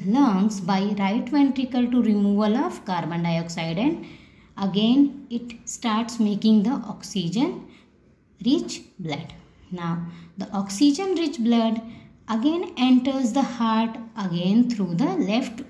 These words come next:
auricle and the process continues. Students, it is little, it is little tricky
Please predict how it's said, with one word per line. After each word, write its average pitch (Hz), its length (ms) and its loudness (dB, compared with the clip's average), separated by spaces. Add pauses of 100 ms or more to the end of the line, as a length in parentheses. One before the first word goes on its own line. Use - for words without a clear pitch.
auricle 214 680 -2 (120)
and 185 220 0
the 190 80 0
process 175 580 -4
continues. 170 760 -2 (360)
Students, 220 580 2 (380)
it 226 180 -4
is 294 180 0
little, 233 520 0 (280)
it 233 180 -6
is 294 160 2
little 226 540 0 (120)
tricky 240 600 2